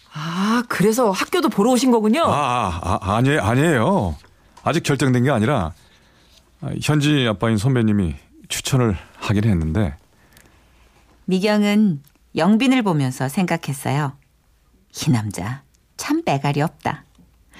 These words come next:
Speaker 3: 무슨 남자가 이렇게 비실비실 햇빛도 못 보고 피죽도 못 얻어 먹은 것처럼 허여멀걸까?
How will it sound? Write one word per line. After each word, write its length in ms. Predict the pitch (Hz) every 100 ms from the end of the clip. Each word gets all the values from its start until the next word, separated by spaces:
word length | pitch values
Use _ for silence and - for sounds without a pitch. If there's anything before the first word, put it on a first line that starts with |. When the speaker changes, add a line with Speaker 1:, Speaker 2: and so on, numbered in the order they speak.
| - - -
Speaker 3:
무슨 320 | - 190 320 381
남자가 920 | 208 208 269 220 185 180 170 120 110
이렇게 320 | - 143 147 143
비실비실 880 | 160 180 180 175 165 143 127 123 127 - -
햇빛도 420 | 320 - 285 - 156
못 220 | 160 165
보고 640 | 156 143 131 131 127 135 - _
피죽도 480 | - 349 311 - 202
못 300 | 151 160 190
얻어 240 | 170 156
먹은 300 | 147 147 156
것처럼 520 | 143 135 - 160 104 123
허여멀걸까? 1000 | - 220 143 139 143 151 151 - 175